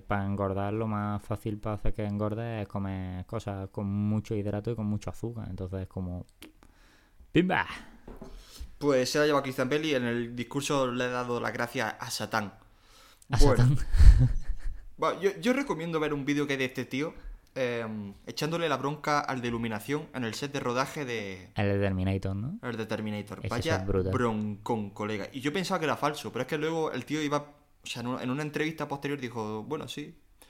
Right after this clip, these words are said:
Speaker 2: pido perdón". Y dijo <laughs> el reportero, "Bueno, y nada más", dice, "¿Qué quieres que te diga?". <laughs> Vale.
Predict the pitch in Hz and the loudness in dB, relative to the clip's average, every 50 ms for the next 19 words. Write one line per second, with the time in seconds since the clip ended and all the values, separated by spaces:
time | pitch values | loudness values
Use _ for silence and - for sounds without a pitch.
0 | - - - - - - - 175 156 127 104 101 98 110 113 127 - - - _ | -20 -20 -20 -20 -20 -8 -4 -2 -2 0 -2 -4 -6 -6 -8 -10 -14 -20 -20 _
1 | _ _ _ _ _ _ _ _ _ _ _ _ _ _ _ _ - 127 123 123 | _ _ _ _ _ _ _ _ _ _ _ _ _ _ _ _ -4 -2 -2 0
2 | 120 120 120 117 - - 123 117 113 135 127 135 190 196 - - 208 - 156 156 | 0 0 0 -2 -2 -2 0 2 2 2 4 6 6 6 8 6 6 6 4 2
3 | 151 - 143 - - 143 131 127 113 127 151 165 160 135 127 135 151 160 175 170 | 2 2 0 0 0 0 0 0 0 -2 -2 -2 -2 -2 -2 -2 -2 -2 -2 -4
4 | 135 - 107 98 - - - - - - - 131 131 123 113 104 - 110 107 - | -6 -6 -8 -8 -10 -12 -20 -20 -14 -10 -6 -4 -2 -2 -2 -2 -4 -6 -6 -6
5 | 104 127 160 156 - - - - - - - - - - - - - - - 160 | -6 -8 -4 -4 -4 -4 -4 -6 -8 -12 -14 -16 -18 -14 -8 -6 -2 2 6 8
6 | - 453 - - - - - - - - - - - _ - - - - - - | 8 8 6 4 0 -2 -6 -14 -16 -18 -18 -20 -20 _ -20 -20 -20 -14 -8 -6
7 | - - - - 190 - - 160 151 131 107 | -6 -6 -6 -8 -10 -4 0 0 0 0 0